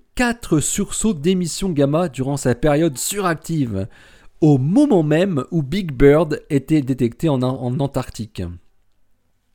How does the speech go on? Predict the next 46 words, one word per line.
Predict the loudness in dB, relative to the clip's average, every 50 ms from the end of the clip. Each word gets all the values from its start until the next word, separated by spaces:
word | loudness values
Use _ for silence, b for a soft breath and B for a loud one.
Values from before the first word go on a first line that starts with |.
| _ _ _ _ _ _ -8 -6
Les | -2
chercheurs | 0 2 2 2 4 4 4 4 2
se | 0 -2
sont | -2 -2 -4
tout | -2 -2 -2
de | 2
même | 4 4 4 4
assurés | 4 2 0 0 -2 0 0 2 0 0
que | 0 0 2
le | 2 2
blazar | 2 4 4 4 4 6 4 4 4 4 2 0 -2
P | -2 -2
K | 2 2
S | 2 2 2 0 -2 -4
B | -4 -2
quatorze | -2 -2 -2 -2 -2 -2 -2 -2 -2 -2
vingt-quatre | -4 -2 -2 -2 -2 -2
quatre | -2 -4 -6
cent | -4 -4
dix-huit | -4 -4 -4 -2 -4 -4 -6 -8 -14 B B B B B B B
était | -2 0 4 4 4
à | 6 4
même | 4 4 4 4 4 4 2 0 0 0 -2 -4 -8 -10
de | -10 -4 0 0 0
produire | 0 2 0 0 0 0 0 0 0
des | 0 2 2
neutrinos | 2 2 0 0 0 2 4 4 4 2 2 0
avec | 0 0 0 0 0
une | 0 0
énergie | 0 0 0 -2 -2 -2 0
de | 0
deux | 2 4 4 2
pev, | 4 4 4 4 4 4 0 -2 -6 -8 -10 b b b b b b b b b
grâce | -8 -2 2 4 4 4 2 2 0 2
à | 2 4
la | 4 4
mesure | 2 2 2 2 2 2 0 0
du | 0
spectre | -6 -8 -8 -8 -4 -2 -2 -2 -2 -4 -2
en | 0 0
énergie | 0 0 0 -2 -4 -6 -6 -2
des | -2 -2
gammas | 2 2 2 4 4 2 0 0 -2 -6 -14 -20 -20 _
avec | -4 -2 0 0 0 -2 -2 -8
différents | -12 -10 -6 -4 -4 -4 -4 -2
télescopes. | -2 -2 -4 -4 -4 -6 -6 -6 -6